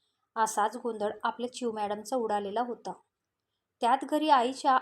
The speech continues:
आग्रहाखातीर काही, कधी काही बनवलं असेल तरच,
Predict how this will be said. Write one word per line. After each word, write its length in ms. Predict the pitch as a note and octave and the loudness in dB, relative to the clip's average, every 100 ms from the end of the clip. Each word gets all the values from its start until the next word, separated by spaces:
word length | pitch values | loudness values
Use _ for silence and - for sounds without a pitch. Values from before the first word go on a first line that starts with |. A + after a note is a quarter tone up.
| - | 2
आग्रहाखातीर 920 | A3+ G#3+ A#3 C4+ C#4+ - G#3 G#3+ F#3+ - _ _ _ _ _ | 0 2 2 4 0 0 -2 -2 -12 -14 _ _ _ _ _
काही, 240 | G#3+ F#3+ A3+ - _ _ _ _ - | -2 -2 -4 -10 _ _ _ _ -4
कधी 200 | G#3+ B3+ | -2 2
काही 220 | B3 B3+ | 2 2
बनवलं 420 | A#3 G3+ G#3+ B3+ | 0 -2 0 0
असेल 380 | C4 - A#3+ B3 | -2 -2 -4 -2
तरच, 360 | G#3+ G3+ G3 | -2 -2 -4